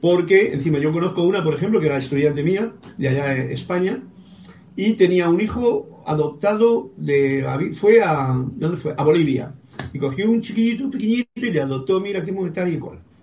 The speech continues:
Bueno, pues, daros cuenta de que todo eso tiene sus consecuencias.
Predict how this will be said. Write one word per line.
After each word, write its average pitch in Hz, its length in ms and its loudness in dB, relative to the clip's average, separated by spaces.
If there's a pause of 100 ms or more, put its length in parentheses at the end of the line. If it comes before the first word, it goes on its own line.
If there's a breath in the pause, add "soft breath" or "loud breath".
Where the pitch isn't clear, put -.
(120)
Bueno, 147 240 0
pues, - 300 -16 (440 soft breath)
daros 170 300 2
cuenta 226 540 4 (1400)
de 147 240 -2
que 135 200 0
todo 180 340 2
eso 214 420 -2 (2500)
tiene 151 260 0
sus 151 180 -6
consecuencias. - 1000 -8